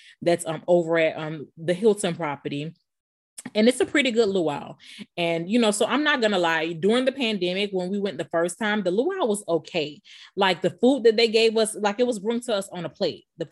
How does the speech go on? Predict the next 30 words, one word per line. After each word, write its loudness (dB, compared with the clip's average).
food 2
was -2
brought 0
to -2
us -4
on -4
a -10
plate, -2
and -2
it -2
was -4
kinda, -2
like, -2
lukewarm. -4
And -10
I -12
was -14
like, -6
"Uh," -4
the -10
fish 2
was -4
a -2
little -2
bit -4
dry. -2
But -8
this 0
time, -2
listen, -6